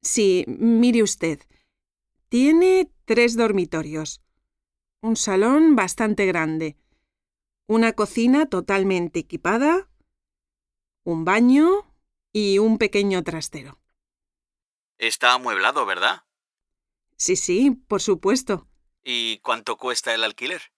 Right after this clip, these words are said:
Speaker 1: Quinientos cincuenta euros al mes, más un mes de fianza. Los gastos de comunidad están incluidos.
Speaker 2: Muy bien. ¿Cuándo puedo verlo?
Speaker 1: ¿Le va bien mañana por la mañana a las doce?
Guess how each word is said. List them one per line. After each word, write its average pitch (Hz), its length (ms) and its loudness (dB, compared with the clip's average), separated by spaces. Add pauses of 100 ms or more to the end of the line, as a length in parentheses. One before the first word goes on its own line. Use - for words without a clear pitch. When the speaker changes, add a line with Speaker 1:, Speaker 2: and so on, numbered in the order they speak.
(1080)
Speaker 1:
Quinientos 277 600 2
cincuenta 233 580 0
euros 196 340 0
al 180 140 -2
mes, 285 480 -2 (460)
más 220 340 0
un 247 160 4
mes 233 220 2
de 208 120 0
fianza. 165 600 -4 (640)
Los 208 240 0
gastos 220 420 -2
de 214 120 0
comunidad 208 580 0
están 208 340 -2
incluidos. 175 800 -4 (320)
Speaker 2:
Muy 113 240 -8
bien. 98 280 -2 (720)
¿Cuándo 170 300 -2
puedo 190 220 -6
verlo? 87 440 -4 (800)
Speaker 1:
¿Le 214 200 0
va 220 160 0
bien 247 460 2
mañana 240 520 0
por 240 160 -2
la 240 140 0
mañana 233 640 2
a 226 40 0
las 220 220 -2
doce? 254 420 -2